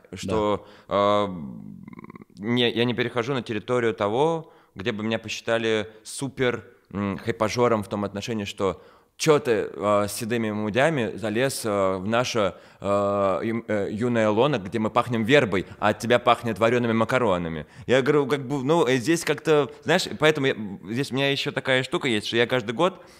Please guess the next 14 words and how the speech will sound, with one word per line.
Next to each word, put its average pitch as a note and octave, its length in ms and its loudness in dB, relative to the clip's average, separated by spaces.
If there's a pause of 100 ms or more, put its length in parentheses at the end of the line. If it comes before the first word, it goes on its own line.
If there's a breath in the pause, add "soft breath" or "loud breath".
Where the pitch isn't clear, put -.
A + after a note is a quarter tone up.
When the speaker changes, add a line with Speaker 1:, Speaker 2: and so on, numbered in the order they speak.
(200 loud breath)
Speaker 2:
э, G2+ 260 2
гоняю B2+ 720 2
вожатым, A#2 500 -4
э, F#2 640 -2
там, F#2 160 -6
творческий A2 340 -6
лагерь F#2+ 180 -4
«Камчатка». G2 560 -6 (120)
Speaker 1:
Да? F#2+ 500 0
Speaker 2:
Да, F2 280 2
в, G2 760 0
он A2+ 380 -4
в G#2+ 480 -2
Эстонии D3 600 -4